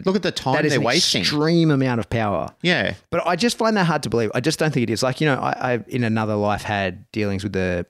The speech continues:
Speaker 2: um, Crimes Commission
Speaker 1: Yep.
Speaker 2: and who have extreme powers, and their, their extreme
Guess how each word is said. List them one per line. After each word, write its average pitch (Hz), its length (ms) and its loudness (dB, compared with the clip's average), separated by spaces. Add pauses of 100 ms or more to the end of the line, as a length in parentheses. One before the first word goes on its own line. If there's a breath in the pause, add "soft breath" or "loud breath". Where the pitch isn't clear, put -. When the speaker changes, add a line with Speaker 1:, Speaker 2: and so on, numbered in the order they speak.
(120)
Speaker 2:
um, 90 400 -4
Crimes 107 320 -2
Commission 90 440 -6 (140 loud breath)
Speaker 1:
Yep. 107 200 -2
Speaker 2:
and 110 280 0
who 120 100 2
have 107 200 0
extreme 98 440 0
powers, 92 480 -2
and 107 260 0
their, 113 440 0 (400 loud breath)
their 117 360 0
extreme 139 640 2